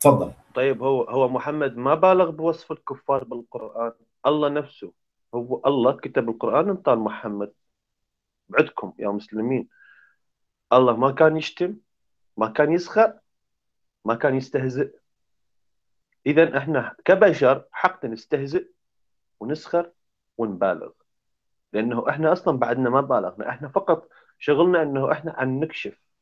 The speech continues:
Speaker 2: الورق اللي أنت ما تعرف، ما تعرف تقرأ، أو خط أحمر يمك لازم ما تصل يمك. يا مسلم، يا معتدل، يا داعشي موقوت، لكن بعد ما ظهرت على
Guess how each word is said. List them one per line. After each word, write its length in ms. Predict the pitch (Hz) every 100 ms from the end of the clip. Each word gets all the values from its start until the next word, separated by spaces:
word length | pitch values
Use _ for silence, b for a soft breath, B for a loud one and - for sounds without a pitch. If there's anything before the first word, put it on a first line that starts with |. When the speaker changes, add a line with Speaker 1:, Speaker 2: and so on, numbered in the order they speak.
| _ _ _ _ _ _ _ _ _ _ -
Speaker 2:
الورق 460 | 110 123 147 - -
اللي 220 | 113 120 120
أنت 220 | 160 -
ما 140 | 135
تعرف، 340 | 135 131 110 - _ -
ما 120 | 131
تعرف 340 | 135 131 107
تقرأ، 420 | - - - 117 -
أو 240 | 110 113 - _ _ _ _ _
خط 300 | 131 - -
أحمر 320 | - - 127
يمك 320 | 113 104 95
لازم 260 | 104 101 107
ما 80 | 123
تصل 340 | 117 - 98
يمك. 260 | 90 - _ _ _ _ _ _ _ _ _ _ _ _ _ _ _ _ _ _ _ _ -
يا 100 | 151
مسلم، 560 | 151 147 - 147 143
يا 120 | 123 123
معتدل، 580 | 143 139 143 135 131
يا 60 | 127
داعشي 640 | 120 147 139 139 - 170 180
موقوت، 600 | 123 131 - 160 214 -
لكن 300 | 127 123 131
بعد 280 | 131 147 131
ما 100 | 151
ظهرت 340 | 160 147 147
على 180 | 135 135